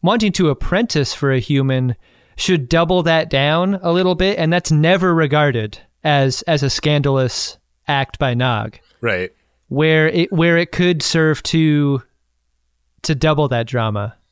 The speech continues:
Speaker 1: is what I'm saying.
Speaker 2: I guess so, yeah. I mean, I also thought it was kind of interesting, like, Jake has already expressed some misgivings about the idea of following in his father's footsteps.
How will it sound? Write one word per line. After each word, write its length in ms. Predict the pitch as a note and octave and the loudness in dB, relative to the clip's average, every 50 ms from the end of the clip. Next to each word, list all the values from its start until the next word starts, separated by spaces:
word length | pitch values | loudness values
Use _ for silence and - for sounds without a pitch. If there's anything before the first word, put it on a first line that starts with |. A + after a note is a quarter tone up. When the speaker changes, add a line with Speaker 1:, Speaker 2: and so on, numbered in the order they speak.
| _ | _
Speaker 1:
is 120 | - B2+ - | -6 -4 -2
what 120 | C#3 A#2+ | -2 -2
I'm 100 | A#2 A2 | -2 -4
saying. 360 | - - A#2+ A2 G#2+ A2 A#2 - _ _ _ _ _ _ - | -4 -4 -6 -6 -6 -8 -10 -12 _ _ _ _ _ _ -6
Speaker 2:
I 40 | D3+ | -4
guess 180 | F#3 A#3+ A#3 - | -2 -2 -2 -2
so, 160 | - G2 G#2+ | -2 -2 -2
yeah. 360 | A2+ A#2 C#3+ E3 D3 A#2+ A2+ | 0 0 0 0 2 0 0
I 60 | B2 | 0
mean, 360 | C3 D3 C#3+ C3 B2 A#2+ B2 - _ _ - | -2 -2 -2 -2 -4 -6 -8 -14 _ _ -6
I 80 | D#3+ F3 | -4 -2
also 240 | A#3 A#3+ - A3+ E3 | -2 0 0 -2 0
thought 160 | D#3+ A3 E3+ | 0 0 0
it 60 | C#3+ | 0
was 120 | B2+ A2+ | -2 -4
kind 200 | - - C#3+ C3+ | -4 -4 -4 -2
of 60 | A#2 A#2 | -2 -4
interesting, 440 | A#2+ B2 D3 C3 B2 B2 - C3 A2+ | -4 -4 -2 -4 -2 -2 -4 -4 -4
like, 220 | A2 G#2 - _ | -4 -4 -6 _
Jake 300 | - B2+ B2+ C3+ C3 - | -4 -2 -2 -2 -2 -2
has 160 | C#3 A#2 A2 A2+ | -2 -2 -2 -2
already 240 | A2 A2 A2 A2 G#2+ | -2 0 0 -2 -2
expressed 480 | G2 - - - A#2+ G#2+ A2 - - | -4 -6 -6 -4 -2 -2 -2 -2 -4
some 180 | - A2+ G#2+ G#2 | -6 -6 -4 -4
misgivings 600 | G#2+ G#2 - - - A2+ G#2 A2 G#2 G#2 G2+ - | -4 -4 -4 -4 -4 -2 -2 -2 -2 -4 -4 -6
about 300 | A2 G#2+ G#2+ G#2+ G#2+ G2+ | -4 -2 -2 -2 -2 -2
the 120 | - A2 G2+ | -2 -2 -2
idea 340 | G2+ F#2 G2+ A2 G#2+ G2+ F#2+ | -2 -2 -2 0 0 0 0
of 80 | F2+ | -2
following 460 | - - A#2 G#2+ G#2 G#2 G2+ G2+ G2 G2+ | -4 -2 -2 0 0 0 -2 -2 -2 -4
in 80 | G2+ G2+ | -4 -6
his 160 | G2 - - | -6 -8 -6
father's 340 | - G#2+ G#2 G#2 G2 F#2 - | -4 -4 -2 -2 -4 -4 -6
footsteps. 680 | - A2+ A2 G#2 - - - A#2 A2+ A2 - - - | -6 -6 -4 -4 -4 -4 -4 -4 -4 -4 -6 -10 -14